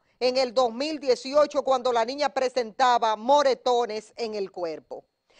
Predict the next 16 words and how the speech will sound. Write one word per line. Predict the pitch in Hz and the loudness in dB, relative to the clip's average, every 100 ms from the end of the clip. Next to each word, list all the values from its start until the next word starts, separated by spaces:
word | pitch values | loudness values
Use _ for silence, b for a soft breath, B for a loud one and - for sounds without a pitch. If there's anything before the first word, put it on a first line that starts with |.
| b | b
Actualmente | 185 214 247 247 254 285 277 | -4 0 2 2 2 0 2
la | 262 | 2
menor | 262 240 277 277 | 2 0 2 2
está | 247 285 262 | 2 0 0
estable | - 277 233 202 214 226 _ - | 0 2 2 2 -4 -10 _ -20
dentro | 190 262 294 302 269 262 | 2 4 4 2 -2 0
de | 269 | -2
su | 285 | -4
cuadro | 277 254 208 208 208 _ _ - | 0 2 2 -2 -12 _ _ -14
y | 220 233 | -4 2
es | 277 277 277 - _ _ _ _ _ - | 4 4 2 -8 _ _ _ _ _ 0
tras-, | 262 277 294 - 220 - | 4 6 4 0 -20 -6
eh, | 254 | -4
tratada | 269 285 285 277 240 208 196 190 _ _ - | 2 2 4 2 2 2 -2 -6 _ _ 2
con | 277 285 | 4 4
quimioterapia | - 311 339 320 311 294 269 233 196 - 196 190 | -2 -6 -6 -4 -2 -2 -2 0 -2 -4 -10 -12